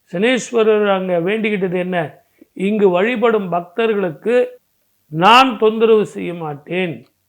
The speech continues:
அப்படின்னு தர்பாரணேஸ்வருடைய அதிகாரம், அவருடைய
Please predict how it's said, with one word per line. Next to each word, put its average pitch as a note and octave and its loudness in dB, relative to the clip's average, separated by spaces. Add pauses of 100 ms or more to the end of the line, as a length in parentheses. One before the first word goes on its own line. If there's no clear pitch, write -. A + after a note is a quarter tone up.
அப்படின்னு D#3 -8
தர்பாரணேஸ்வருடைய F3 -4 (520)
அதிகாரம், E3+ -4 (800)
அவருடைய D3 -6